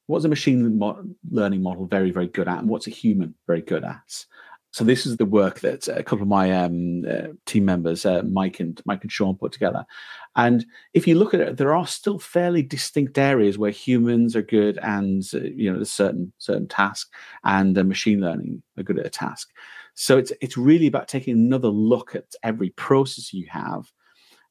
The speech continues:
and reimagining it with, with, in this new digital A I world. And I think, un-, unfortunately,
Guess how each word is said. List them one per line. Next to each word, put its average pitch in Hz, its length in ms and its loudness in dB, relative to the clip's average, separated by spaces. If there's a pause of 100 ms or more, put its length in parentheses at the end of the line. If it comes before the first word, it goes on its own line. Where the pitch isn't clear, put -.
and 107 500 2 (560)
reimagining 127 840 2
it - 120 -4
with, 101 180 -2 (100)
with, 123 160 0 (160)
in 120 180 -2
this 117 180 -4
new 110 140 4
digital 98 440 -2
A 95 120 -2
I 90 220 -6
world. - 480 -10 (720)
And 113 120 2
I 110 60 2
think, 113 200 2
un-, 101 120 0 (100)
unfortunately, 110 960 0